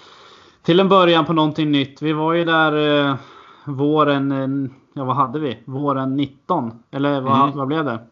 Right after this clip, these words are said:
Speaker 1: Eh,
Speaker 2: Precis.
Speaker 1: sista hemmamatchen och förlorade ligan snöpligt. Eh, men, eh, ganska tätt därefter så hade vi kanske,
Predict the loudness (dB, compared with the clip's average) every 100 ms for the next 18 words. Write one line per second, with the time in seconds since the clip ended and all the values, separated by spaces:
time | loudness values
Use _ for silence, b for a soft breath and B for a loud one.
0 | -12 -6 -4 -2 0 0 0 0 -2 0
1 | 0 0 0 0 -2 -4 -8 -6 -4 -4
2 | 0 0 0 -2 -8 _ b b b b
3 | b b b b _ -4 0 2 2 2
4 | 2 0 0 0 -2 -4 0 2 2 -2
5 | -6 -6 -6 -14 -20 -14 -10 -8 -8 -8
6 | -8 -6 0 2 2 4 2 2 -4 -12
7 | -12 -8 -2 0 2 0 0 -2 0 0
8 | 0 -4 -2 0 0 -2 -2 -2 -2 -2
9 | -2